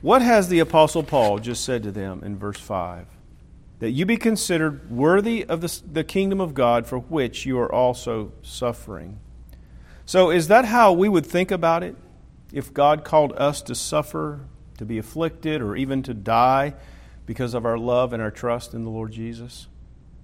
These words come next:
Well, many of our brothers and sisters around the world are being called upon to renounce their faith in Christ in order to avoid their death.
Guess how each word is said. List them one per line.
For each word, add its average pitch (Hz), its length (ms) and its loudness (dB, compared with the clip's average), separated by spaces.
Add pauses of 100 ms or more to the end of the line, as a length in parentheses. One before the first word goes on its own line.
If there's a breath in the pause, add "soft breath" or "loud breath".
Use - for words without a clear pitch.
(480 soft breath)
Well, 156 160 2
many 196 200 4
of 196 100 4
our 180 80 6
brothers 175 280 6
and 156 100 -2
sisters 165 420 -4
around 165 260 2
the 143 80 0
world 127 540 0 (680 soft breath)
are 170 280 10
being 123 260 2
called 113 340 2
upon 110 540 -2
to 120 420 -6
renounce 131 920 -4 (100)
their 120 160 -6
faith 120 340 -2
in 110 160 -4
Christ 110 600 -4
in 117 40 -6
order 117 220 -4
to 120 180 -8
avoid 117 540 -6
their 113 120 -6
death. 120 540 -4